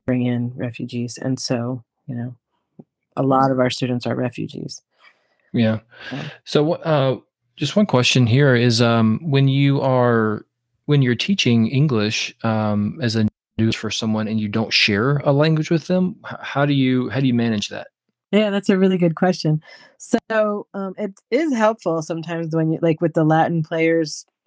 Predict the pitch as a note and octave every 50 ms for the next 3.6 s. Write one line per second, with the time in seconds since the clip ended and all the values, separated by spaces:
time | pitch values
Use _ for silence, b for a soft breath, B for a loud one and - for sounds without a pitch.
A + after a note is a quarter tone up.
0 | _ _ - - D#3+ D#3+ E3 E3 D#3+ D3 - - - D#3+ D#3+ D#3+ D3+ D3 - D#3
1 | C#3+ C#3 - E3 E3 E3 - - B2+ - D3 C3+ C#3 C3+ C#3+ B2+ C#3+ D3+ D3 D3+
2 | D3+ D3 C#3 D3 - C#3 C#3+ C#3+ D3 D3+ D3+ D3+ - C#3 D3 C#3+ - - D3 C3+
3 | - C#3+ C#3 - - E3 E3 D#3+ D3+ D3+ -